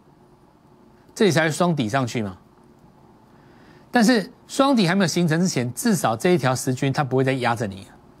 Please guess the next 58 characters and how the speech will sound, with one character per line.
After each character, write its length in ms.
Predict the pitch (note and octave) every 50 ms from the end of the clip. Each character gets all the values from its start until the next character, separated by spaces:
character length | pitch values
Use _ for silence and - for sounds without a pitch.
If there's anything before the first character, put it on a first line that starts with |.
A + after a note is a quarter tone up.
| - - - - - - - - -
所 120 | - G3
以 20 | F3+ - - -
明 200 | F#3 G3+ B3 B3+
天 160 | A3 C4+ C4+
如 80 | C4 A#3
果 80 | G3+
有 160 | E3 C#3+ C3+ B2+
机 160 | - F#3 F3+
会 100 | F#3 E3+
做 140 | - F#3 E3
出 120 | C3+ E3
一 60 | D#3+
根 160 | D#3 D#3+ D3+
日 140 | D#3 E3 C#3+
出 120 | - - C3+
的 80 | A#2+
话， 260 | A2 - B2+ G#2+ F#2 - - - - - - - -
那 80 | - F3
这 140 | D3 F#3
一 60 | E3 C#3+
条 120 | C#3 B2+
就 120 | B2+ C#3+
会 80 | C#3+ C3+
走 180 | C3 - F#2+ F#2
平 260 | - - G2+ F#2 F2+ F2+
了。 80 | F#2+ - - - - - - - - - - - - - - -
那 80 | E3 E3+
至 160 | D#3 C4+ B3+
于 60 | A3
下 180 | - - A#3+ G3+
礼 80 | E3+
拜 160 | D#3+ G3 F#3
翻 160 | D#3 D#3+ F3 E3
不 80 | E3+
翻 180 | C#3 D#3+ D#3+ D#3+
阳 180 | C3+ G2 F#2 F#2+ - - _
哦， 220 | - B2 A2 G#2+ A2+
那 100 | C#3+ D3+
就 100 | C3 D#3+
要 60 | D#3+
看 180 | D#3+ D#3 E3+ D#3+
这 120 | D3 E3
个 100 | D#3 D3+
反 220 | C3 - G#2+ G2+ G2
弹 200 | G#2 G#2 G#2 G#2
是 260 | G#2 - - A#2+ G#2+ - - - - - - - - - -
撞 260 | - C4+ A#3 G#3 G3
到 120 | A3+ G#3+ F#3+
季 160 | - G#3+ F#3+
线 180 | D3 F3+ D3+
的 80 | B2+ A#2
反 200 | - G#2+ G2 F#2
弹， 200 | F#2 - F#2+ G2 G2 - - - - -
还 220 | - - - - D3
是 180 | C#3 - F3
呢 240 | D3 C3+ B2+ B2 B2 - - - - - - - - - - - - -
撞 300 | - - A3+ F#3 E3+ E3
到 180 | E3 F3+ E3+ D#3